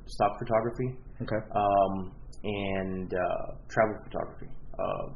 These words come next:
Speaker 1: you know, maybe down the road doing prints, uh, selling apparel with, you know, photography on there and whatnot. Um, but,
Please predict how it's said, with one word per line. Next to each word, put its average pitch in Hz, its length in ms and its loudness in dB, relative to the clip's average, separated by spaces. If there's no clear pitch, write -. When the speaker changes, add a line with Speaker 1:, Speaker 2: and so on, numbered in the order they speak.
Speaker 1:
you 101 140 -4
know, 85 140 -2
maybe 101 200 -2
down 98 160 0
the 95 80 -2
road 92 280 0
doing 92 280 -2
prints, 92 400 -4
uh, - 220 2
selling 92 240 0
apparel 90 480 -2
with, 85 140 -2
you 98 80 -6
know, 82 320 -6
photography 87 500 -2
on 87 100 -6
there 87 220 -4
and 85 100 -4
whatnot. 85 340 -4
Um, 98 500 2
but, 104 140 4